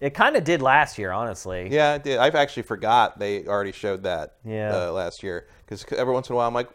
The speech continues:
Speaker 2: "Well, where, where's Neo two?" And, like, then I forgot that they actually showed it last
Speaker 1: Yeah,
Speaker 2: year.
Speaker 1: yeah, they did. Um, yeah, I'm a little surprised 'cause I can't imagine Koei Tecmo having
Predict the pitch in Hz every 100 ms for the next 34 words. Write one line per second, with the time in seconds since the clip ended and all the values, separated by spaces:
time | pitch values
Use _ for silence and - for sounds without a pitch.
0 | - - 320 349 226 320 302 302 277 262
1 | 277 208 107 101 _ - 113 117 - _
2 | _ - 123 123 127 113 117 104 104 101
3 | 101 98 - 101 95 - 120 139 180 85
4 | 90 113 123 123 120 117 113 113 _ _
5 | _ _ - 120 120 120 120 120 _ _
6 | _ _ - 190 285 247 247 254 240 262
7 | 254 240 214 214 247 254 196 202 185 165
8 | - 160 160 - 151 175 170 160 156 151
9 | 143